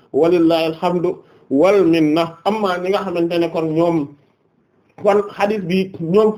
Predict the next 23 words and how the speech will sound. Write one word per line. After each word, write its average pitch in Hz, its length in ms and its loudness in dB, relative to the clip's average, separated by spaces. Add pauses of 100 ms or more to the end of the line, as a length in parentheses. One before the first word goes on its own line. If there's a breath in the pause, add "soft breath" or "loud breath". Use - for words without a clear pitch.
fuqaha 180 460 -2
u 170 80 -4
Sha-, 175 220 -4
euh, 170 240 0
Hana-, 185 340 -2
Hanafi 196 320 -2
yi 135 240 -2 (300 loud breath)
rahmatullahi 175 580 -2
alayhim 165 220 0
dañ 185 200 0
ciy 190 120 -2
faral 202 260 2
di 170 80 -2
sukkandikoo 170 600 0
ngir 170 280 0
dañuy 196 240 4
wax 190 200 2
ne 170 180 -6 (320 soft breath)
bu 160 160 -2 (100)
fekk 269 220 2 (140)
liy 240 280 2
tegtale 226 440 0
ne, 165 100 -2